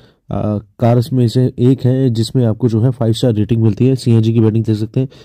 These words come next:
वोकल फॉर लोकल, और ये डायरेक्ट सीएनजी भी ब-, चलेगी, मतलब आपके पेट्रोल नहीं है तो, तो भी चला सकते हैं। माउंटेड कंट्रोल्स मिल जाते हैं, आप देख सकते हैं यहाँ पे। और यहाँ पे स्टीयरिंग व्हील पे कोई भी ग्रिप नहीं है, पर सीट जो है काफ़ी अच्छी है। और ये देखिए आपको अलग से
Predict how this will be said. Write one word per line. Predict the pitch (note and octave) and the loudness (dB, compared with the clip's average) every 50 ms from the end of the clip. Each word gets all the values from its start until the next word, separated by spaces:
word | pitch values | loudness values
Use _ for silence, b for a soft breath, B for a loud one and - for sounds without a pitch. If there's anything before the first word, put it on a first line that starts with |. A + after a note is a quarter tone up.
| B B B - | B B B -4
वोकल | A2+ A2 - C3 | -2 0 2 0
फॉर | A2+ - C3 A#2+ | 2 2 2 2
लोकल, | A2+ A2 A2 C#3 C#3 C3 b b b b b b b b | 2 2 2 0 -2 -2 b b b b b b b b
और | B2+ C3 C#3 | 0 0 2
ये | D3 D3+ D#3 | 4 4 4
डायरेक्ट | B2+ A2 - D3 D3 D3 - | 2 2 2 0 0 0 -2
सीएनजी | - C#3 C3 C3+ B2+ A#2 C#3+ | -2 2 2 4 4 2 2
भी | C#3 C#3+ C#3 C3+ A#2+ - - | 4 4 4 2 2 -2 -4
ब-, | A2 G#2+ A2 | -4 -4 -2
चलेगी, | A2+ B2+ A#2 A#2 A#2+ A#2 B2+ D#3 D#3 - A#2+ | 0 2 2 2 2 2 0 -2 -4 -4 -4
मतलब | A2 A#2 A#2 | -2 0 0
आपके | A2+ A2+ - B2 | -2 -2 -4 -4
पेट्रोल | A#2 B2+ A2+ A#2+ A#2 A2+ G#2 | -4 -2 0 0 0 0 0
नहीं | A2 A2 A2+ C3 | 0 2 2 2
है | C#3 | 2
तो, | C#3 - A2+ | 0 0 0
तो | - A2+ G#2+ | 0 2 2
भी | A2 A#2+ | 2 0
चला | A2 A2+ A2 G#2+ | 0 0 0 0
सकते | G#2+ A2+ A2 - C3 | 0 -2 -4 -2 0
हैं। | C#3+ C#3+ C#3+ B B B B B B - | -2 -2 -2 B B B B B B 0
माउंटेड | A#2+ B2 B2 A#2+ C#3+ C3+ C#3+ | 2 2 4 4 2 2 2
कंट्रोल्स | - C3 A2+ B2 B2+ C3+ C3 - C#3 | 2 0 2 2 2 2 2 2 0
मिल | C3 A#2+ | 0 2
जाते | B2 A#2+ A2 - C3+ C#3 | 2 0 0 0 0 0
हैं, | C#3+ C#3+ C#3+ - | 0 0 -2 -2
आप | A2+ A2+ G#2+ | -2 -2 0
देख | G2+ A2+ G#2+ | 0 0 -2
सकते | - - G#2+ - B2+ | -2 -4 -6 -4 -2
हैं | A#2+ A#2 | 0 0
यहाँ | A2+ G#2+ | 0 0
पे। | - C#3 C#3 C#3+ C#3+ - _ _ - | 0 -2 -2 -4 -6 -12 _ _ -4
और | - A#2 B2 B2+ B2+ - b b b b b b b b - | 0 2 2 2 0 -4 b b b b b b b b 0
यहाँ | C3 B2+ C3+ C#3 B2+ | 2 4 4 4 4
पे | C#3 C#3+ C#3 C#3 C#3 G#2+ B2 | 2 2 2 4 2 2 0
स्टीयरिंग | - - C#3 C#3 C#3+ D3 C3+ | 0 0 2 2 4 4 2
व्हील | C3+ C3 | 2 2
पे | A#2 C#3 C#3 | 2 0 0
कोई | - C3+ B2 | 2 2 2
भी | A2+ B2+ A2+ | 2 2 2
ग्रिप | A2 A2 A2+ A2 A2+ | 2 2 0 0 0
नहीं | A2+ A#2 A2 A2 | 0 2 2 2
है, | A#2+ B2+ | 0 -2
पर | A#2+ - A#2+ A2+ A2 - _ - - - _ _ _ _ | -2 -2 -2 -2 -4 -4 _ -14 -16 -16 _ _ _ _
सीट | - - D3 C#3+ B2+ | -4 2 2 2 4
जो | - B2 A#2 | 4 2 2
है | A#2+ | 2
काफ़ी | A2+ - A2 - B2 | 2 0 -2 0 0
अच्छी | A2+ - - - D3 | -2 -2 -2 -2 0
है। | C#3 | 0
और | B2+ A2+ | 2 2
ये | A2 G#2+ A#2 A#2+ A2+ | 2 2 2 2 2
देखिए | G#2 G2 - - F#2 E2+ - b b b b b b b - | 0 -2 -4 -6 -10 -12 -12 b b b b b b b -4
आपको | A2+ A2+ A2+ _ - C3+ C3+ - _ _ _ _ - | -4 -4 -4 _ -10 -10 -10 -10 _ _ _ _ 0
अलग | B2 C3+ C#3+ C#3+ | 0 2 2 0
से | C#3+ - - A2 F2+ | -2 -4 -4 -4 -4